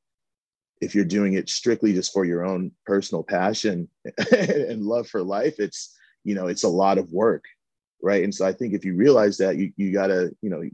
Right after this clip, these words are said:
be consistent with just being in that zone, being in that vibe, whatever it is for that day, uh, and not putting too much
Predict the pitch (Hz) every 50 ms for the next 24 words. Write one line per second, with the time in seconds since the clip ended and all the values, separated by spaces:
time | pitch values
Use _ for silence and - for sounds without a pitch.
0 | - 98 107 98 - 98 87 - - - 117 101 - - 98 85 87 87 82 95
1 | 95 - - - - 95 92 92 90 87 85 87 85 80 - - - 87 87 82
2 | 80 82 90 82 85 87 85 90 82 85 87 85 85 85 80 87 85 90 87 85
3 | 85 85 82 90 87 85 - - - - _ 95 87 82 78 78 - 92 90 92
4 | 90 82 80 - _ _ _ _ _ _ _ _ - 71 76 78 76 85 87 85
5 | 92 87 85 - - - 104 92 87 80 - - - 98 87 87 87 82 80 -
6 | - - - -